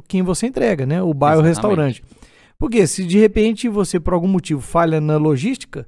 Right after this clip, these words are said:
Speaker 2: Uhum.
Speaker 1: aquele bar não tem naquele dia, o cliente talvez vai lá pra tomar só o chopp da Divos,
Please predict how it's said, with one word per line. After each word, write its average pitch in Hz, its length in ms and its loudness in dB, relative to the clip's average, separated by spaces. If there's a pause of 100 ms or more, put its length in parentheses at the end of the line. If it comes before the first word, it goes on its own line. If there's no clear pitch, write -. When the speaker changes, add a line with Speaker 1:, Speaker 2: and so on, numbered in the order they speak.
(120)
Speaker 2:
Uhum. 107 300 -10
Speaker 1:
aquele 185 260 -2
bar 147 240 2
não 151 140 0
tem 156 160 0
naquele 165 300 0
dia, 240 240 0
o 214 80 -2
cliente 190 260 0
talvez 175 300 2
vai 160 120 2
lá 151 140 2
pra 160 160 -2
tomar 143 320 -2
só 190 420 2
o 165 80 0
chopp 151 240 -4
da 151 140 2
Divos, 233 460 -2